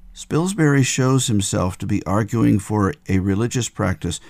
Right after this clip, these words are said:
not in the line or tradition of the Anabaptists or Roman Church, but as a Reformed Christian. Then, before he gets into the main two arguments, he answers several emotional charges.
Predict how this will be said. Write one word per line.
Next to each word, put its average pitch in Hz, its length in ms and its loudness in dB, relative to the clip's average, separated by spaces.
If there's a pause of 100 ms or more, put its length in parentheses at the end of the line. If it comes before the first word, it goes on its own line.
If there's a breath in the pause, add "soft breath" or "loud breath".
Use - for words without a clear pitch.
(480 soft breath)
not 143 340 0
in 160 160 4
the 139 100 6
line 110 520 2
or 107 220 -4
tradition 101 640 -2
of 78 180 -8
the 80 180 -8
Anabaptists 113 1080 -6 (120)
or 92 200 -6
Roman 92 360 0
Church, - 500 -8 (560)
but - 180 -4
as 104 200 2
a 101 40 2
Reformed 98 720 0
Christian. - 520 -6 (1700 soft breath)
Then, 156 160 4
before 151 320 2
he 156 120 4
gets 147 300 0
into 120 340 2
the 101 100 2
main 104 260 4
two 147 240 0
arguments, 95 640 0 (720 soft breath)
he 123 220 -4
answers 123 600 0
several 104 440 0
emotional 95 560 0
charges. - 680 -6